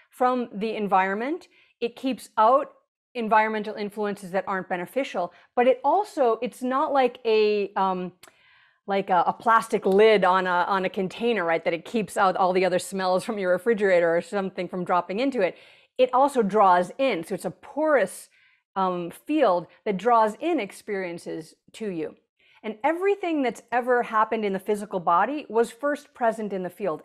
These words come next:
Everything. So if you've got any dis-ease pattern in your body right now, it was present in the aura before it manifested in the physical body, which is why it's such a powerful system to work with.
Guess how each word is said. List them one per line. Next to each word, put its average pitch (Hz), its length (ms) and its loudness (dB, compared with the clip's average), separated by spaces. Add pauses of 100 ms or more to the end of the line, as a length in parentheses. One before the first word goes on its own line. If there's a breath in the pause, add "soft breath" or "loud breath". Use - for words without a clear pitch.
(300)
Everything. 269 720 -4
So 202 320 -2 (180 loud breath)
if 208 140 -8
you've 269 160 -4
got 254 260 2
any 247 240 -2
dis-ease 233 580 -2
pattern 202 420 0
in 185 120 -4
your 185 120 -4
body 185 320 0
right 175 240 -2
now, 202 280 -4
it 240 120 -4
was 269 220 -8 (220)
present 269 460 -2 (360 soft breath)
in 262 280 -2
the 214 80 -4
aura 185 400 0
before 208 480 -4
it 196 100 -8
manifested 190 580 -6
in 180 80 -10
the 170 80 -10
physical 170 400 -12
body, 185 320 0
which 165 220 -12
is 185 120 -12
why 190 140 0
it's 190 140 -4
such - 280 -10
a 233 60 -8
powerful 208 500 -6
system 175 500 -14
to 208 100 -14
work 247 340 -6
with. - 180 -12